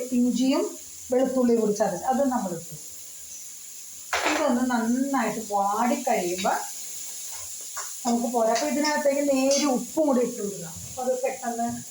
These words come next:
സവാള പെട്ടെന്ന് വാടും. ഈ ഉപ്പും കൂടി നേരിയത് അതിൽ ഇട്ട് കൊടുക്കുക. ചിക്കനിൽ ഞാൻ പുരട്ടിയിട്ടുണ്ടായിരുന്നു. ചിക്കൻ, ആ, ഉപ്പ് പുരട്ടിയാണ് വറുത്തത്. അപ്പോൾ അതുകൊണ്ട് അധികം ഇട്ടാൽ ഉപ്പ് അധികമാവും. അപ്പൊ നേരിയതായിട്ട് ഉപ്പിട്ടു. ഇനി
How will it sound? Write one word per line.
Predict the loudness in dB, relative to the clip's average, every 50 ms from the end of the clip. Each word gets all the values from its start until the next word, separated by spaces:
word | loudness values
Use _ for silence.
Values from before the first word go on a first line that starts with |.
| -14 -14 -14 -14 -12 -12 -12 -12 -12 -14 -14 -14 -12 -8 -2
സവാള | 0 2 2 4 4 4 2
പെട്ടെന്ന് | 2 0 -2 -4 -6 -6 -6 -4 -2 0
വാടും. | 2 2 4 2 2 0 -2 -4 -6 -6 -4 0
ഈ | 2 4 4 4 2 0 -4 -4
ഉപ്പും | -6 -6 -6 -6 -4 0 2 2
കൂടി | 4 4 4 4 2 0 -2
നേരിയത് | -2 0 0 2 2 2 4 4 4 4
അതിൽ | 2 2 0
ഇട്ട് | -2 -4 -4 -6
കൊടുക്കുക. | -6 -6 -6 -8 -12 -12 -12 -12 -12 -14 -14 -14 -14 -14 -14 -14 -14 -14 -14 -14 -14 -14 -12 -12
ചിക്കനിൽ | -10 -8 -6 -2 0 2 4 4
ഞാൻ | 4 4 4 2 4
പുരട്ടിയിട്ടുണ്ടായിരുന്നു. | 4 2 2 2 2 2 0 2 2 4 4 4 4 2 2 0 -2 -2 -2
ചിക്കൻ, | -4 -4 0 0 0 0 -2 -4 -8
ആ, | -6
ഉപ്പ് | -6 -6 -8 -6 -2
പുരട്ടിയാണ് | 0 0 0 0 -2 -2 0 0 0 0
വറുത്തത്. | 0 -2 -2 -6
അപ്പോൾ | -8 -6 -4
അതുകൊണ്ട് | -2 0 2 2 2
അധികം | 2 2 2 4 4 2
ഇട്ടാൽ | 4 2 2
ഉപ്പ് | 2 2 -2 -6 -8 -2 -2 -2
അധികമാവും. | 0 0 0 0 2 2 2 -2 -4 -8 -14 -14 -14 -14 -14 -14 -14 -14 -12 -6 -6 -4
അപ്പൊ | -2 0 0 0 0 2 4 6
നേരിയതായിട്ട് | 6 6 6 6 4 4 4 4 4 4 4 4 4 4 2 0
ഉപ്പിട്ടു. | 0 -2 -8 -8 -4 -2 -2 -2 -2 -6 -12 -14 -14 -14 -14 -14 -14 -12 -12 -12 -10 -12 -14 -14 -14 -16 -16 -16 -16 -16 -16 -12 -4 -2 -2 -2 -2 -4 -6 -2 2 4 4 4 4 2 -2 -6 -10 -14 -10 -6
ഇനി | -4 0